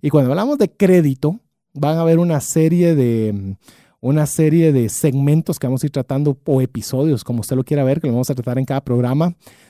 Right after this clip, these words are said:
donde al tema de la tarjeta de crédito, escuche bien, la tarjeta de crédito, vamos a dedicarle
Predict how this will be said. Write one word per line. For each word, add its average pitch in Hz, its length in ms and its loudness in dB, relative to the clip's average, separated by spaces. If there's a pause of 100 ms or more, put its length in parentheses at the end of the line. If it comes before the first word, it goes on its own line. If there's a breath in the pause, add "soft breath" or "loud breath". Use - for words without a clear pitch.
(120)
donde 160 560 4
al 143 220 -2
tema 240 280 0
de 185 140 0
la 143 100 0
tarjeta 165 880 -4
de 135 180 -2
crédito, 160 680 -2
escuche 160 380 -8
bien, 123 280 -4
la 123 120 -8
tarjeta - 560 -6
de 120 140 -2
crédito, 143 500 -2 (420 soft breath)
vamos 208 280 0
a 220 80 4
dedicarle 185 640 4